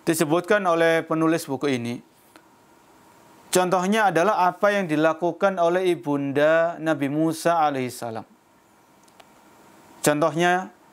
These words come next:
ya, contoh sikap keyakinan yang tinggi, ya, kemudian berbaik sangka kepada Allah,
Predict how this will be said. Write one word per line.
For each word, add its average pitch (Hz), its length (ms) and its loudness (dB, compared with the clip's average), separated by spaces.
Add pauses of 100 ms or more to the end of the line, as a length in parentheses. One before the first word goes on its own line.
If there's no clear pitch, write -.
(420)
ya, 127 240 0
contoh 160 400 0
sikap 165 560 -2 (400)
keyakinan 180 800 0
yang 160 160 0
tinggi, 135 640 -2 (960)
ya, 127 320 0
kemudian 160 880 0
berbaik 147 480 -2
sangka 190 400 0
kepada 151 400 0
Allah, 151 320 0